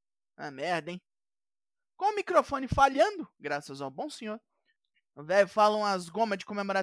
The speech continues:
trinta anos antes, hoje e sempre. Não entende a passagem do tempo não, velho.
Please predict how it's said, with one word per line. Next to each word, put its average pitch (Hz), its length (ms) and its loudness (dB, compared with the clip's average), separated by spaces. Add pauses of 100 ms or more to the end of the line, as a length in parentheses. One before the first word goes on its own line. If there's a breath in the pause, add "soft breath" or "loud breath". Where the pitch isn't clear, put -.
trinta 208 320 -4
anos 208 380 -2
antes, 262 420 -4
hoje 240 360 2
e 220 40 -8
sempre. 214 680 -10 (800)
Não - 80 -16
entende 190 400 -10
a 175 60 -10
passagem 180 460 -4
do 170 80 -20
tempo 180 280 -10
não, 165 240 -8
velho. 147 300 -6